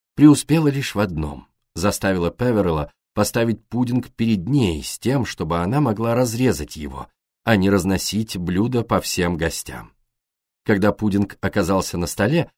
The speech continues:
она с облегчением вздохнула. Тарелки быстро разошлись по кругу. Пламя продолжало лизать порции пудинга.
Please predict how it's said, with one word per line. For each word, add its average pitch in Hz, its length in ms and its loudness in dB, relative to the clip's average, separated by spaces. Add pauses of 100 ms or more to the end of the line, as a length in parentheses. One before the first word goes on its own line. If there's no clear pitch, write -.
(180)
она 139 240 4
с - 80 -2
облегчением 120 800 2
вздохнула. 85 680 -6 (520)
Тарелки 160 540 2 (200)
быстро 160 540 0
разошлись 110 580 0
по 95 140 0
кругу. 76 460 -8 (480)
Пламя 110 420 2
продолжало 127 720 2
лизать 110 540 0
порции 90 580 0
пудинга. 76 580 -10